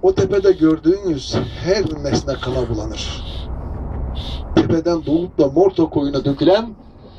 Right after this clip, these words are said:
bizim de biraz sonra üzerinden geçeceğimiz derenin mecraından su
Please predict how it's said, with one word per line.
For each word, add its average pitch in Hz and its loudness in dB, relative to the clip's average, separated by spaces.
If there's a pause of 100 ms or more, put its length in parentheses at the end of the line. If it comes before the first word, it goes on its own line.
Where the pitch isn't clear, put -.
(300)
bizim 180 0
de 156 2
biraz 180 4
sonra 160 0
üzerinden 160 -2
geçeceğimiz 139 -2
derenin 165 0 (100)
mecraından 139 0
su 196 -6